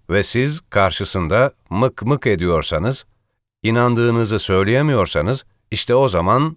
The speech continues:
tarlayı başkaları sürmeye devam eder. Bunca baskının altında hala kendi değerlerini savunan gençlere bakarak biraz ders alsanız iyi edersiniz.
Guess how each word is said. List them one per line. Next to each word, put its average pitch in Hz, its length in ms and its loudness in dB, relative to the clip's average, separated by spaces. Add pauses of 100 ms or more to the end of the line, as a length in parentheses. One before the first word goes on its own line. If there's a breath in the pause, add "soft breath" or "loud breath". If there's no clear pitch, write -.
(140)
tarlayı 95 640 0
başkaları 104 540 0
sürmeye 104 440 -2
devam 98 380 2
eder. 65 400 -8 (560)
Bunca 151 460 0
baskının 127 500 0
altında 87 520 0
hala 113 520 2 (160)
kendi 120 340 0
değerlerini 110 580 2
savunan 104 580 0
gençlere 98 500 0
bakarak 92 460 0 (360 soft breath)
biraz 131 380 2 (140)
ders 127 280 0
alsanız 107 540 0
iyi 127 180 2
edersiniz. 85 640 0